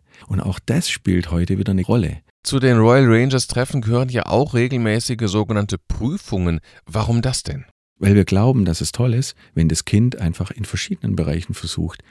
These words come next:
Speaker 1: das Beste zu geben. Zum Beispiel mal zwanzig Kilometer zu laufen an einem Tag. Wenn sie das gemeinsam absolviert haben, kriegen sie dafür zum Beispiel so ein Abzeichen. Das dürfen sie sich dann auf ihre Kluft aufnähen.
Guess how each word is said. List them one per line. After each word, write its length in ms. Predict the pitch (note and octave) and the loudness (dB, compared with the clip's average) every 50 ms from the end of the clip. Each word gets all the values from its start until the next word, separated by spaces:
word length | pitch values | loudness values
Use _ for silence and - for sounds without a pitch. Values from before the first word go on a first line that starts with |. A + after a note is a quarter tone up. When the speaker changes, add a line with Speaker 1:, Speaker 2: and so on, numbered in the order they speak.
| _ _ | _ _
Speaker 1:
das 180 | - - - - | -12 -12 -12 -6
Beste 480 | - - D#2 D#2+ - - - - F#2 - - _ _ _ | -2 0 2 2 0 -2 -6 -8 -12 -12 -16 _ _ _
zu 160 | - - - | -8 -6 -6
geben. 460 | - - - F2+ F#2 - - - - _ _ _ _ - | -6 -6 -8 -10 -10 -12 -16 -18 -20 _ _ _ _ -12
Zum 120 | - - | -8 -6
Beispiel 280 | A#1 B1 - - - C2+ | -6 -6 -6 -6 -6 -6
mal 120 | B1+ B1 | -6 -4
zwanzig 320 | - - F#2+ G#2+ G#2 - - | 0 4 4 4 4 2 0
Kilometer 420 | - F#2+ E2+ D#2 C#2 C2 - - | 0 0 0 0 0 -2 -4 -6
zu 140 | - - C#2+ | -6 -4 -2
laufen 360 | C#2+ D#2 F2+ A#2 - - A#1 | 0 0 0 -2 -4 -6 -8
an 120 | G1+ - - | -8 -8 -10
einem 280 | - G#1 G#1+ A1+ - | -10 -10 -10 -10 -10
Tag. 300 | - - C#2 D2+ - - - | -8 -8 -8 -8 -8 -10 -4
Wenn 140 | - F#2 F#2+ | -2 0 2
sie 80 | G#2 G2 | 2 2
das 160 | C3 - - | 2 0 -2
gemeinsam 400 | - G2 F#2+ G2+ G#2+ - F#2 - | -2 -2 0 0 0 -2 -4 -6
absolviert 500 | - F2+ - - F#2 D#2 F#2+ A2 A2+ - | -6 -6 -6 -4 -4 -2 -2 -2 0 0
haben, 220 | G2+ F#2 G2+ G#2+ - - - - - | 0 2 0 0 -2 -6 -16 -20 -12
kriegen 240 | - - D#2+ D2+ D#2 | -6 -4 -4 -2 -2
sie 140 | - - C#2+ | -4 -4 -4
dafür 520 | D2 C#2+ C#2+ - - E2+ D#2+ D#2+ D#2+ D#2 - | -4 -6 -6 -6 -4 -4 -2 -2 -4 -4 -8
zum 220 | - - - - C2+ | -10 -10 -8 -4 0
Beispiel 260 | D#2 F#2+ - - G2+ | 0 0 0 0 -4
so 140 | G2+ - - | -6 -4 -4
ein 120 | D#2 - - | -4 -4 -4
Abzeichen. 540 | - - _ - - B1 A#1+ A#1+ - - | -6 -10 _ -10 -8 -6 -6 -6 -6 -8
Das 160 | - - - - | -8 -8 -8 -8
dürfen 240 | - - - D2+ | -8 -6 -4 -6
sie 120 | - C#2 C2+ | -6 -6 -6
sich 160 | C#2+ - - | -8 -8 -6
dann 180 | - G#2 G2 F2+ | -6 -6 -6 -4
auf 220 | - E2+ E2 - | -4 -6 -8 -8
ihre 200 | F2 F2 E2+ D#2+ | -8 -8 -8 -8
Kluft 480 | - - F#2 F#2 G2 F#2+ - - - - | -4 0 0 2 2 0 -4 -8 -6 -4
aufnähen. 680 | E2 D#2 C#2 - - - - G1+ - - - - - | -2 -2 -2 -4 -8 -12 -10 -10 -10 -12 -14 -16 -18